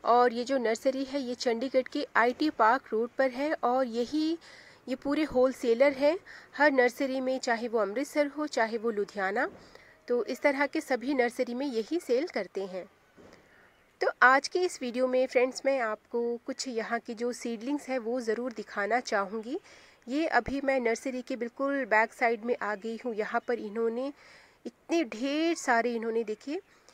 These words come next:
ये छोटे-छोटे सीडलिंग्स की हुई है। ये बहुत सारे अलग-अलग फूल, सभी को नाम के साथ इन्होंने रखा हुआ है। और इनकी एक बात बहुत अच्छी, बिल्कुल सब अलग-अलग रंगों में है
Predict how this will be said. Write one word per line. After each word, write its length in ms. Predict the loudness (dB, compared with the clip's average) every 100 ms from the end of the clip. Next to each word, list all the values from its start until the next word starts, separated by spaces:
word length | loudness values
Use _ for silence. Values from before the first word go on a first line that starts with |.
| _ -16
ये 60 | -12
छोटे-छोटे 760 | -6 -4 -4 -6 -8 -6 -6
सीडलिंग्स 500 | -6 -8 -8 -10 -10
की 200 | -10 -10
हुई 280 | -6 -8 -6
है। 200 | -4 -4 -6 _ _ _ _ _ _ _ -12
ये 400 | -6 -4 -4 -6 0
बहुत 360 | 0 4 4 2
सारे 360 | 2 2 4 2
अलग-अलग 500 | 2 2 0 0 -2
फूल, 540 | 0 0 2 -2 -4 -10 -20 -20 _ -2
सभी 300 | -2 0 -2
को 280 | 2 0 2
नाम 320 | 2 2 0
के 160 | -4
साथ 260 | -2 2 2 0
इन्होंने 320 | -2 -2 0
रखा 280 | -2 0 -2
हुआ 280 | 0 0 0
है। 200 | -2 -2
और 280 | 2 4 2
इनकी 340 | 0 -6 -4 -4
एक 140 | -4 2
बात 240 | 2 2
बहुत 280 | -2 -2 -4
अच्छी, 340 | -4 -4 -4 -4 -10 -20 -20 -20 -2
बिल्कुल 300 | 0 4 2
सब 260 | 6 4 6 4
अलग-अलग 540 | 6 6 6 4 2
रंगों 420 | 0 -2 2 2
में 220 | 2 0 0
है 280 | -2 -6